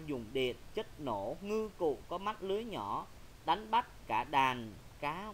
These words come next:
bố mẹ. Thứ hai là phá hoại rừng đầu nguồn, làm xói mòn đất, gây lũ hạn hán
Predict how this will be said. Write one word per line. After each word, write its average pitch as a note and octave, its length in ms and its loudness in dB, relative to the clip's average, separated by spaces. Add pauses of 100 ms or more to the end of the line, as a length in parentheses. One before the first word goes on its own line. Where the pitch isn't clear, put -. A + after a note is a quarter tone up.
(120)
bố F3+ 260 0 (100)
mẹ. A#2+ 280 -4 (1080)
Thứ B3+ 100 0
hai G3 320 2
là D3+ 140 2
phá F#3+ 320 2
hoại E3+ 380 0 (100)
rừng C#3 220 0
đầu C3 180 2
nguồn, C3+ 400 2
làm A#2+ 280 0
xói E3 380 -2
mòn C#3 280 -4
đất, A3 140 2 (300)
gây F#3+ 240 4
lũ F3+ 400 2
hạn C#3+ 180 -2 (100)
hán E3 300 -2